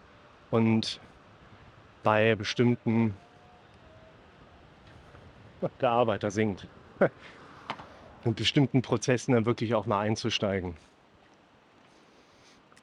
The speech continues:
Ich finde, es gibt aus meiner Sicht gerade zwei Antwortmöglichkeiten da drauf. Antwortmöglichkeit Nummer eins wäre jetzt so eine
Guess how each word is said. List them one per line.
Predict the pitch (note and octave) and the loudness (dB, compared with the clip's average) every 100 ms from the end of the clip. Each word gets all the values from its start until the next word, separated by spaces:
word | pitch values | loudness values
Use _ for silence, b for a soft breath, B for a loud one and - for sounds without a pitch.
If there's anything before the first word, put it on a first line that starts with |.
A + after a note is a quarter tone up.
| - | -8
Ich | - | -2
finde, | F3 G3+ F#3+ | 2 4 2
es | - - | -2 -2
gibt | E3+ - - - B B - | -2 -2 -12 -14 B B 0
aus | B2+ B2+ - | 2 2 2
meiner | B2+ D#3 D3 | 2 2 0
Sicht | C#3+ - | -4 -4
gerade | C3+ B2+ B2+ B2+ A#2+ - _ _ _ _ _ _ _ _ | 0 2 2 0 -2 -8 _ _ _ _ _ _ _ _
zwei | - B2 B2+ | 0 2 2
Antwortmöglichkeiten | A#2+ C#3 D#3 D3 D3 D3+ - C#3+ C#3 D3 | 0 -2 0 2 0 0 -2 0 0 0
da | D3 | -2
drauf. | C#3 C#3 D#3+ F3+ - - - _ - - - _ - - - - - - - - - - - - - | 2 2 2 0 -12 -20 -20 _ -20 -20 -20 _ -20 -20 -20 -20 -20 -20 -20 -20 -20 -20 -20 -20 -2
Antwortmöglichkeit | C3 D#3 D3+ C#3 C#3 C#3+ - C#3+ C3+ C#3 - - B B B - | 0 2 2 2 0 -2 -4 0 2 2 0 -12 B B B -4
Nummer | B2 B2 A#2+ | 2 2 2
eins | B2 D3 E3 - A#2+ | 0 0 -2 -4 -4
wäre | A2+ C3 C3+ | 2 2 2
jetzt | B2+ B2+ - - b b b b - | 2 2 -2 -16 b b b b -10
so | G#2+ A#2 | -2 2
eine | A#2+ A#2 | 4 2